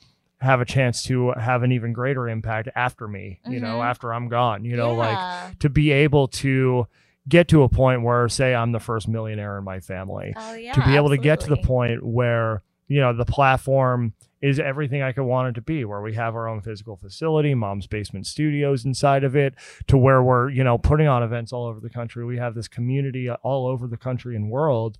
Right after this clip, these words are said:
Speaker 2: Uh-huh.
Speaker 1: Like, to do that, you need the resources. And to do that, you have to get in line with feeling okay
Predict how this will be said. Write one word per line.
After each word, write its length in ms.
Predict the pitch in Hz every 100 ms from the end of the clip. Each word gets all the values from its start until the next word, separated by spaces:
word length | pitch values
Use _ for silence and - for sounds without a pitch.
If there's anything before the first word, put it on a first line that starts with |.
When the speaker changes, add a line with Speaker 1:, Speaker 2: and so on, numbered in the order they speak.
| -
Speaker 2:
Uh-huh. 280 | 233 226 240
Speaker 1:
Like, 400 | 135 139 127 - - _ _ _ -
to 100 | 156
do 260 | 120 170 190
that, 220 | 147 135
you 120 | 127
need 220 | 131 143
the 80 | 117
resources. 840 | 110 156 - 101 95 - 101 - _ _ -
And 120 | 139
to 80 | 131
do 220 | 123 165
that, 180 | 170 143
you 120 | 135
have 160 | 139 131
to 80 | 131
get 160 | 131
in 80 | 117
line 480 | 110 120 135 123 117
with 100 | 110
feeling 360 | - 143 131 123
okay 640 | 110 - - 143 135 123